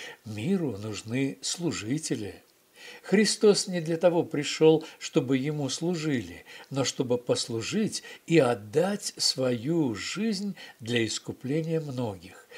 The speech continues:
Евангелие от Матфея, двадцатая глава, двадцать восьмой стих. Разве не в этом лучшее в христианстве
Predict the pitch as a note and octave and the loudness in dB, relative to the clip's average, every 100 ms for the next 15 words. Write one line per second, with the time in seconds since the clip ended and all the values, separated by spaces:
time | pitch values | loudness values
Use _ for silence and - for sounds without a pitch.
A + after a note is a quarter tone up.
0 | - - A2 A#2 G#2+ G2+ G2+ G2 G#2+ A2+ | -18 -8 0 0 0 -6 -8 -8 -10 -10
1 | - A3+ G#3+ G#2+ - - - A#2+ A#2 - | -4 0 0 -2 -8 -18 0 0 2 -2
2 | C#3 - A#2+ A2 A#2 C3 A3 A3 - _ | -4 -4 -6 -2 -2 0 0 -2 -18 _
3 | A2 G2 B2+ C3+ - B2+ B2 B2+ B2 A#2+ | -12 -2 -2 0 0 0 -2 -4 -4 -2
4 | - - G2+ - - _ - - - D3 | -6 -8 -12 -12 -20 _ -20 -20 -8 2
5 | G#3 F3+ E3+ F#3 F3 F#3 G3 F#3 A3 F3+ | 4 4 0 -2 -2 -2 -2 6 6 6
6 | C3 G#2 - - - G#2 D#3 D#3 - C#3 | -2 -4 -12 -20 -14 -2 -2 -2 -2 -2
7 | A#2+ - C3+ - - D#3 A2+ F#2 - - | -4 -6 -4 -4 -2 -4 -2 -4 -6 -10
8 | - | -12